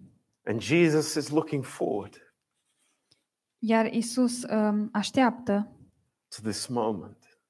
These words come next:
Speaker 2: acest moment
Speaker 1: when, at last, the nation will recognize him.
Speaker 2: Când în sfârșit, uh,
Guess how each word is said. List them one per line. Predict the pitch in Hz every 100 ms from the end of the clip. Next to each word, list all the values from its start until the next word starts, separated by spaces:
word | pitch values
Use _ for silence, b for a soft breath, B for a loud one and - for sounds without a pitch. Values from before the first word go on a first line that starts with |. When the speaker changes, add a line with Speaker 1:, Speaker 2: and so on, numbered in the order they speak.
| _ _
Speaker 2:
acest | 214 208 226 220
moment | 226 214 208 226 262 - - - _ _ _ _ _
Speaker 1:
when, | - 107 104 104 101 101 _ _ _ _ _ _ _ _ _ _ _ _ _
at | 110
last, | 107 101 95 90 - - - - _ _ _ _ _ _ _ _ _
the | - 104
nation | 107 104 101 - 92
will | 107 104
recognize | 98 98 - 104 95 98 98 -
him. | - - - _ _ _ _ -
Speaker 2:
Când | 233 220 -
în | 247 269
sfârșit, | 262 262 247 - 220
uh, | 220